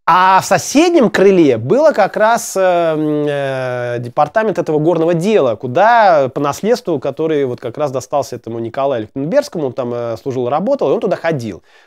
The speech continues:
Ну и вот, э, они рядом, и, короче, он там познакомился с этой Ка-, Акинфьевой и запал на неё. Просто вообще. Они встречались даже в Мариинском дворце под носом у своей мамаши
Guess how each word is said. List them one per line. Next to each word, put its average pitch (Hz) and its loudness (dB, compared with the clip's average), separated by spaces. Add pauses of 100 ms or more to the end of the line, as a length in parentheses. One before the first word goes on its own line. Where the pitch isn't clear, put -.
Ну 226 0
и 330 4
вот, 214 2
э, 135 0
они 117 -4
рядом, 240 0
и, 190 0
короче, 185 0
он 156 -4
там 147 -2
познакомился 139 -4
с - -18
этой 107 -8
Ка-, 143 -8
Акинфьевой 226 -4
и 151 -6
запал 151 0
на 147 -4
неё. 117 -8 (640)
Просто 135 -2
вообще. 127 -8 (520)
Они 156 0
встречались 170 -2
даже 135 -2
в 123 -4
Мариинском 127 -4
дворце 127 0
под 180 -4
носом 160 -6
у 147 -6
своей 139 -4
мамаши 131 -8